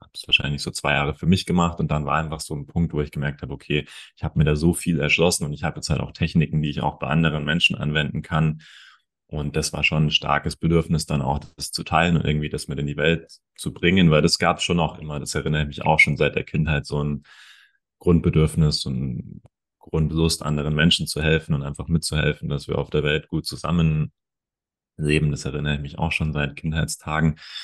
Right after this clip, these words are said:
Und das ist dann da halt so voll reingekickt, wo ich halt auch dieses Tool dann in der Hand hatte, ja, und wusste, okay, damit könnte ich jetzt, das hätte ich wirklich <laughs> was Konkretes. Und dann habe ich mir einfach auch, ähm, schon während der Zeit bei Amazon einen Praxisraum in München angemietet, wo ich die energetischen Behandlungen gegeben habe.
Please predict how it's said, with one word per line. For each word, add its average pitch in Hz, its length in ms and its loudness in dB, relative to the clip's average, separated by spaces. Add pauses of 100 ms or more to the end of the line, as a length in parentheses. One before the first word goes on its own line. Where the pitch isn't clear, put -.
(120)
Und 82 140 4
das 85 240 4
ist - 240 0
dann 80 120 8
da 76 140 2
halt 80 160 2
so 80 100 -12
voll 78 180 0
reingekickt, 92 540 2
wo 80 120 2
ich 78 100 0
halt 78 100 0
auch 78 180 -4
dieses 78 300 -10
Tool 101 260 4
dann 82 160 8
in 78 80 8
der 78 120 4
Hand 87 220 2
hatte, 78 240 0
ja, 78 140 2
und 82 140 0
wusste, 87 240 -4
okay, 80 260 4
damit 76 360 -2
könnte 92 240 2
ich 78 140 0
jetzt, 76 200 -10
das 80 80 -14
hätte 78 200 2
ich 76 60 -6
wirklich 90 240 6
<laughs> - 0 -
was 117 200 8
Konkretes. 92 640 4 (560)
Und 80 220 -2
dann 78 160 2
habe 87 160 2
ich 98 80 -6
mir 80 120 0
einfach 78 240 -4
auch, 76 380 -6
ähm, 76 260 -8
schon 87 240 0
während 85 200 2
der 80 80 2
Zeit 76 220 -4
bei 85 80 -4
Amazon 80 400 -2
einen 76 60 -6
Praxisraum 80 600 -2
in 76 80 6
München 80 340 4
angemietet, 80 600 0
wo 76 140 -2
ich 76 200 -8
die 76 140 -4
energetischen 73 580 -2
Behandlungen 76 540 -2
gegeben 80 400 2
habe. 87 240 0